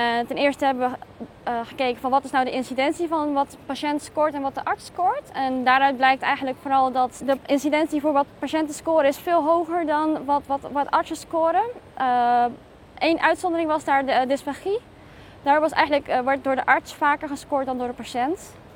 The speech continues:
Eh, een hypothese daarvoor is, is eigenlijk dat misschien een arts, dysfagie is voor een arts een, echt een klinisch relevant symptoom wat,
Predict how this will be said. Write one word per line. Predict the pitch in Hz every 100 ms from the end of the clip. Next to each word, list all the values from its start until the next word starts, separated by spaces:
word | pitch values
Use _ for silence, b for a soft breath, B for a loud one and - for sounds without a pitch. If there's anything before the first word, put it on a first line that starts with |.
| -
Eh, | - 240 240 240 240
een | 247
hypothese | 247 269 294 294 262
daarvoor | 277 269 285
is, | 294 302
is | 277
eigenlijk | 277 269 285
dat | - 285 - B B B B B B -
misschien | 269 320
een | 294
arts, | - 302 -
dysfagie | - 294 285 285 320
is | 320
voor | 320
een | 302
arts | - -
een, | 277
echt | - -
een |
klinisch | 285 311 302
relevant | 302 302 294 302 302
symptoom | - 311 277 320 311 330
wat, | 302 294